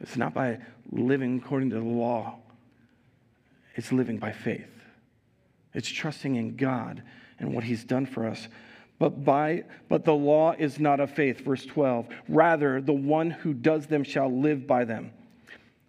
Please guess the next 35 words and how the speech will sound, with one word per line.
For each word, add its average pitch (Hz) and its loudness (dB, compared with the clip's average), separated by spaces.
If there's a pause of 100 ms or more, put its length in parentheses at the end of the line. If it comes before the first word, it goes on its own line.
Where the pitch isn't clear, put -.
(120)
Verse 151 0
thirteen, 143 0
"Christ 185 0
redeemed 160 0
us 139 0 (480)
from 160 0
the 147 0
curse 170 -2
of 156 -2
the 147 2
law 139 4 (260)
by 165 6
becoming 196 0
a 165 0
curse 165 0 (140)
for 180 4
us. 127 0
For 170 4
it 170 2
is 151 0
written, 170 2 (260)
'Cursed 208 4
is 160 4
everyone 190 4
who 160 4 (260)
is - 2
hanged 202 2
on 170 2
a 156 2
tree,' 208 2 (260)
so - 2
that 165 2
in 220 4
Christ 202 -2
Jesus, 135 0